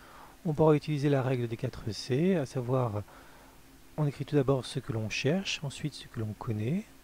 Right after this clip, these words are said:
ce que l'on calcule et enfin ce que l'on conclut.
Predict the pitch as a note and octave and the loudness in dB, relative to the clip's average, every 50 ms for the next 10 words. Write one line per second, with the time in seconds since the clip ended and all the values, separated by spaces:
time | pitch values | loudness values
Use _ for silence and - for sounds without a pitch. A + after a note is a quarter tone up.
0 | - - - - C#3 - - A2 G2+ G2+ - - C3+ A#2+ - - - - B2 D3+ | -20 -20 -12 -12 -10 -6 -4 -4 -4 -4 -4 -4 -4 -4 -6 -8 -8 -4 0 0
1 | G3 G3+ F#3+ - - D#3 B2+ A#2 - - E3+ F3+ - - - C#3 D3 D3 - - | 0 0 -2 -4 -4 -4 -4 -2 -2 -2 -2 -2 -4 -6 -4 -4 -4 -2 -4 -4
2 | C#3 B2 - - - - - | -6 -6 -8 -10 -14 -18 -18